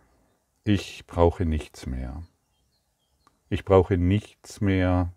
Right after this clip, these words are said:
von Ihnen. Ich brauche nichts mehr vom Staat." Und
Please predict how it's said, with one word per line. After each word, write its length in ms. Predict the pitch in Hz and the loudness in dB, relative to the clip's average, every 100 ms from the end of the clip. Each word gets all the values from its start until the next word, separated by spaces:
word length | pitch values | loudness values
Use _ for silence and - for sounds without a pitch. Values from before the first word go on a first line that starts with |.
| _ | _
von 280 | - 87 85 | -4 -2 0
Ihnen. 440 | 78 73 69 67 | -2 -2 -4 -6
Ich 140 | 65 | -8
brauche 300 | - 78 - | -4 -4 -2
nichts 420 | 80 87 - - 101 | -2 -2 -6 -10 -4
mehr 260 | 90 87 | 0 -2
vom 240 | - 80 80 | -2 -6 -6
Staat." 440 | - - 64 62 - _ _ _ _ _ _ _ _ _ _ _ _ _ _ _ _ _ _ _ _ _ _ _ _ _ _ | -6 -8 -6 -10 -16 _ _ _ _ _ _ _ _ _ _ _ _ _ _ _ _ _ _ _ _ _ _ _ _ _ _
Und 720 | 107 92 90 87 85 85 82 | 4 6 8 6 4 4 2